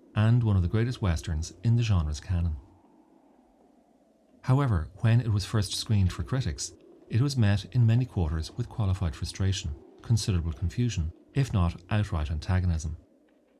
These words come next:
Here is Altman on The Dick Cavett Show on August the sixteenth, nineteen seventy-one,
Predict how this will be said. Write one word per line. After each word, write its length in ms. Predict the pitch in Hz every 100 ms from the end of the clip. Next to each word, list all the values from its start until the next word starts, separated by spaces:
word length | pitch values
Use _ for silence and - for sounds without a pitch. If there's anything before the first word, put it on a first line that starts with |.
| _ _
Here 200 | 147 147
is 160 | 151 127
Altman 320 | 101 95 107
on 160 | 95 90
The 80 |
Dick 180 | 82 82
Cavett 300 | - 117 120
Show 340 | - 85 78 -
on 160 | 95 90
August 320 | 98 110 -
the 40 |
sixteenth, 560 | 120 117 95 - 87 87
nineteen 300 | 87 82 85
seventy-one, 640 | - 85 82 80 107 85